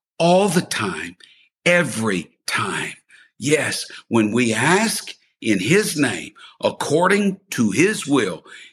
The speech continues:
it shall be done. Oh, prodigals, you're coming home. Why?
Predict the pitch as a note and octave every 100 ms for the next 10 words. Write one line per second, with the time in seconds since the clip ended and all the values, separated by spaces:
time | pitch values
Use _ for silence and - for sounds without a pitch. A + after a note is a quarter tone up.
0 | _ D#3 D3+ F3+ - - - - - E3+
1 | C#3 G#2+ G#2 - _ _ B2 G#2 G2 G2+
2 | _ _ - C#3+ G#2+ E2+ - _ _ _
3 | _ - D#3 - D#3 D#3+ F3+ G3 G#3 A3
4 | - - - - C#3 F3+ - B2+ B2+ G#2+
5 | - D#3 C#3 G2 D#2+ _ _ - C3+ D3
6 | E3 F3+